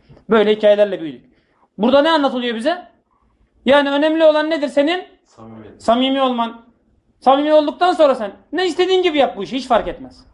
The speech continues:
Speaker 1: Hayır, böyle değil. Bu batıldır. Eğer böyle olsaydı Allah Azze ve Celle şey, bu şeriatları bu peygamberlere göndermezdi. Hasılı uzatmayayım. Abdestin, namazın şartları olduğu gibi la ilahe illallah'ın da şartları var. Eğer bu şartlar yerine gelmezse la ilahe illallah sözü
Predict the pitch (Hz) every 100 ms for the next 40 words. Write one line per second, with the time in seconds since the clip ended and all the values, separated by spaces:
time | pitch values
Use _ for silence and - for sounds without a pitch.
0 | - - - 233 208 208 208 208 185 -
1 | 190 208 214 208 254 156 127 _ _ _
2 | _ _ _ _ _ - 190 226 220 226
3 | 233 233 330 262 240 240 214 233 226 233
4 | 240 269 269 233 226 247 247 240 233 240
5 | 269 262 240 240 226 233 311 311 262 220
6 | 185 143 - _ _ _ _ _ _ _
7 | 262 294 247 214 214 214 202 196 311 -
8 | - _ _ _ _ _ _ 233 202 269
9 | 269 330 262 247 269 277 330 285 277 285
10 | 277 269 311 320 262 269 277 269 269 262
11 | 269 269 269 269 359 294 - 226 226 240
12 | 214 - - _ _ _ _ - _ -
13 | - - 220 262 269 269 277 277 277 269
14 | 269 269 269 330 359 254 262 269 262 269
15 | 262 262 269 269 262 262 277